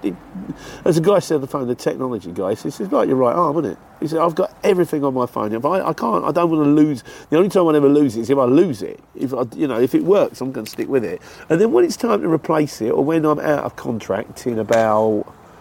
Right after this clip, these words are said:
um, oh God, nine months' time, I ain't getting a new one. I'm gonna go and buy one of these second-hand, refurbished phones, so I'm gonna get myself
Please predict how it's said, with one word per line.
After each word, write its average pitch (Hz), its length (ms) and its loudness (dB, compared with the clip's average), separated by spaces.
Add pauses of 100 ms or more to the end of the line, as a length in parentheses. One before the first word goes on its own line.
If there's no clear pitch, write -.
(460)
um, 113 720 2 (300)
oh 104 240 -10
God, 107 320 -6 (920)
nine 143 260 4
months' 123 200 -2
time, 117 320 -2 (600)
I 185 180 0
ain't 220 100 0
getting - 180 0
a 139 60 4
new 143 160 2
one. 95 180 -4 (260)
I'm 175 80 2
gonna 214 160 2
go 185 140 0
and 147 100 -2
buy 147 140 4
one 135 140 4
of 120 60 0
these 120 140 -4
second-hand, 117 600 -2
refurbished 120 600 2
phones, 107 240 -2
so 110 80 -4
I'm 107 60 -2
gonna 107 120 -2
get 147 200 -2
myself 120 600 0